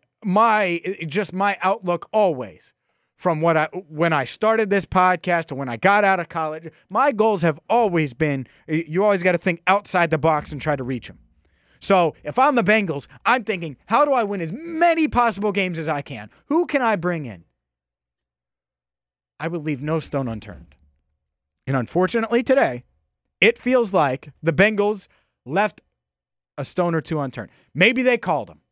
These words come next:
But until you tell me that, until you give me proof, until there's a, a really good source somewhere that says it, why would I believe that? They don't get the benefit of the doubt.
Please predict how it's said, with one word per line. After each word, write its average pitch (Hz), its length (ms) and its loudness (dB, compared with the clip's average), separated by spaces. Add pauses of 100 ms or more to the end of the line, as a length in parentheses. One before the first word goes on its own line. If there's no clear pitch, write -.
(1000)
But 175 240 2
until 185 280 -2
you 226 120 0
tell 196 220 0
me 220 100 2
that, 220 260 0 (140)
until 151 220 -6
you 190 100 -2
give 202 160 0
me 196 100 0
proof, 214 380 0
until 175 220 -4
there's 180 200 -4
a, 143 260 -2
a 131 80 -4
really 180 260 2
good 202 180 -2
source 214 260 0
somewhere 220 300 0
that 190 180 -2
says 196 280 0
it, 220 180 -2 (880)
why 131 240 -2
would 214 140 0
I 185 100 2
believe 156 380 -4
that? 113 260 -10 (1300)
They 175 120 6
don't 220 200 2
get 220 160 2
the 180 80 0
benefit 165 360 0
of 135 80 -4
the 131 80 -6
doubt. 117 320 -6